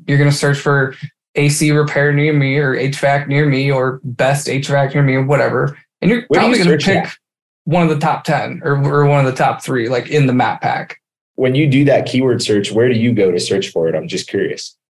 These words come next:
Speaker 2: Do you, like, pull up Google or do you go to, like, Google Maps and do the search or?
Speaker 1: Oh, yeah. So, l-, nine times out of ten, I'm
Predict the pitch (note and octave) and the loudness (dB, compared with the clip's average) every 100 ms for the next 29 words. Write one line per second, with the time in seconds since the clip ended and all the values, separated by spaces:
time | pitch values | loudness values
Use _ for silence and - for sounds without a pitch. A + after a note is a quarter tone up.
0 | _ - A2+ C3 A2 - B2+ G#2+ F2+ - | _ -2 2 4 2 0 2 2 0 -2
1 | G#2 G#2 C3 B2 G2+ G#2 G#2 G2 F2+ F2 | 0 4 4 2 2 0 0 0 -2 -4
2 | G2+ G2 E2+ E2+ F2+ - A#2 A2+ B2 A#2+ | -6 -6 -6 -6 -6 -6 -4 -2 0 0
3 | B2 C3 C#3 G2+ F2+ E2+ - - _ _ | 0 0 0 -2 0 -2 -6 -20 _ _
4 | _ _ - A3 F3+ G3+ G3+ - F3 G3+ | _ _ -2 0 2 2 2 0 -2 0
5 | F3 E3+ D#3+ D#3+ E3+ E3+ - _ F3 F3 | -2 -4 -6 -6 -8 -12 -14 _ 2 4
6 | E3+ F3+ F#3 D#3+ D#3 C#3 C3 C#3 D3+ D3+ | 4 2 2 2 2 0 -2 -2 -2 -2
7 | C#3+ C3 B2+ B2 A#2 | -2 -2 -2 -4 -6